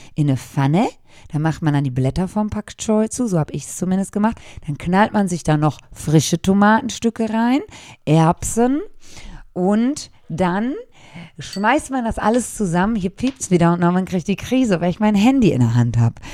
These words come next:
So, und dann macht man sich da Chili dran, eine Limette und noch Öl von den getrockneten Tomaten.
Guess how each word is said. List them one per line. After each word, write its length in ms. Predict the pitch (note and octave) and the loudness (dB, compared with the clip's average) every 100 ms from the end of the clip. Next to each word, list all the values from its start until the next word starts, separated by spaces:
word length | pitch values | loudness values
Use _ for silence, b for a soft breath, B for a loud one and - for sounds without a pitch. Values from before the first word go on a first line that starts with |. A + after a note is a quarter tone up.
| B B | B B
So, 220 | E3+ E3+ | 6 6
und 200 | - E3 | 6 4
dann 120 | F3 | 6
macht 220 | F#3 G3+ - | 6 4 2
man 160 | F3 | 0
sich 120 | D#3+ | 0
da 120 | B2+ B2+ | -2 -4
Chili 440 | - - D#3 F#3+ | -2 4 4 4
dran, 320 | G3+ G#3+ B3 | 2 2 2
eine 100 | A#3+ | 2
Limette 680 | D3 D3+ C#3 D#3+ - A3+ B3+ - B | 2 2 4 4 4 2 0 -2 B
und 120 | - F#3+ | -4 0
noch 180 | F#3+ D#3+ | 0 2
Öl 200 | F3 F3+ | 4 4
von 180 | - C#3 | 2 2
den 120 | B2+ | 2
getrockneten 560 | B2 B2 B2 C3+ B2+ B2+ | 0 -2 -4 -4 -6 -6
Tomaten. 420 | C#3+ C#3 E3 | -2 0 0